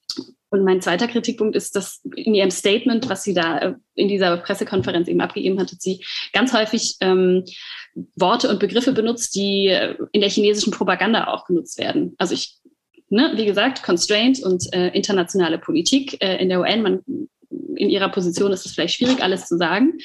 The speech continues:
Aber, ähm, indem sie auch von Terrorismusbekämpfung spricht und dass die Chinesen darin besser werden muss,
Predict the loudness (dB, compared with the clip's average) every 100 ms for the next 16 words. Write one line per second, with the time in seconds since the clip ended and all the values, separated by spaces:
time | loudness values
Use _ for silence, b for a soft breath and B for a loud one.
0 | B B B B -4 0 2 2 2 0
1 | 0 2 2 2 4 4 4 2 2 2
2 | 0 0 0 2 2 0 0 2 2 2
3 | 0 -2 -2 0 0 -2 0 0 0 -2
4 | 0 -2 -4 -4 0 2 2 0 0 2
5 | 2 0 0 2 2 0 -4 -10